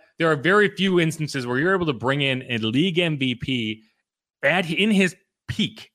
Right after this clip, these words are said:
at, in his prime, for any sum of money. So you're paying it. Like, the, the pay, paying it is not a question. The question is, what would you have to give up in trade? And I do think that the Saints, you know, in a situation where you're gonna have to trade,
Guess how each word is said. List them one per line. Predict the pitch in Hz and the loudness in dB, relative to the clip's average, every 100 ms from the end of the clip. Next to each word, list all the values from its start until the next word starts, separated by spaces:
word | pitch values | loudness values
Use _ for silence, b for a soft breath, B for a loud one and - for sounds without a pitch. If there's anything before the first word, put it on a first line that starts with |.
| - | -2
at, | 170 175 | -2 -2
in | 165 208 | -4 -2
his | 220 | -2
prime, | 220 - 196 139 95 85 _ _ _ _ _ _ - | -4 -4 -2 -2 -4 -10 _ _ _ _ _ _ -6
for | 165 | -4
any | 170 262 202 | 0 2 2
sum | - 117 | 0 -4
of | 101 | -4
money. | 98 85 - _ | -8 -8 -12 _
So | - 175 | -4 0
you're | 233 | 0
paying | - 233 160 | 0 0 0
it. | 98 113 | -2 -2
Like, | 143 156 | -2 0
the, | |
the | 151 147 | -2 -2
pay, | - 240 247 214 - | 0 0 0 -4 -6
paying | - 269 285 | -2 0 0
it | 240 | 0
is | 175 | 0
not | 180 | 0
a | 151 | 0
question. | 180 180 143 127 b b b | 0 -2 -4 -12 b b b
The | 160 | -12
question | - 226 320 - 202 | -6 -2 -2 -2 -2
is, | 180 156 135 - b b b - | 0 0 -2 -12 b b b 0
what | 226 | 0
would | 285 269 | 2 0
you | |
have | 277 | 0
to | 254 | 0
give | 156 185 | 0 2
up | 185 | 2
in | 165 | 0
trade? | 139 - 294 156 - _ - | -4 0 0 0 -6 _ -2
And | 202 196 175 - _ _ _ | 2 2 -2 -8 _ _ _
I | 170 180 | 0 0
do | 220 349 | 2 0
think | - 339 - | 0 -2 0
that | 226 | -2
the | 180 | -2
Saints, | - 214 285 - - - | -2 -2 -4 -6 -16 -2
you | 196 | 0
know, | 202 | 2
in | 202 202 | 2 0
a | |
situation | 247 220 240 240 220 | 0 -2 0 0 0
where | 170 | 0
you're | |
gonna | 160 196 | 0 -2
have | |
to | 156 | -6
trade, | - 175 | -4 -4